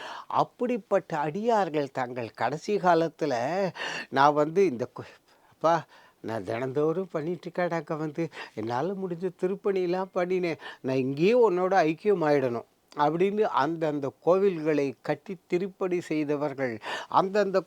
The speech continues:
ஆலயங்களில் வந்து பாடல் பாடி தெய்வத்துடன் இரண்டர கலந்தவர்கள், அவ்வளவு பேர்களுடைய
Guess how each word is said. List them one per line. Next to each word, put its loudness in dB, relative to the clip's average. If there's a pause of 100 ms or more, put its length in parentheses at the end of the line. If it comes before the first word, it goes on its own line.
ஆலயங்களில் 6
வந்து 0
பாடல் 6
பாடி 6
தெய்வத்துடன் 4
இரண்டர 4
கலந்தவர்கள், 4 (300)
அவ்வளவு 6
பேர்களுடைய 6